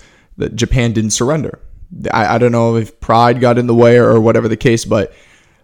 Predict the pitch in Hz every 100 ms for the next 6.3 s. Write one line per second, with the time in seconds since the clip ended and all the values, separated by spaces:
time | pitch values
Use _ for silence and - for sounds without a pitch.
0 | _ _ 113 113 131 147 139 110 110 127
1 | - 117 113 123 151 - 165 - 113 127
2 | 123 123 113 - _ 123 117 123 - _
3 | _ - 131 156 131 - - 113 113 110
4 | 113 143 139 123 180 - - 113 110 110
5 | 104 110 117 131 117 113 117 127 107 110
6 | 117 120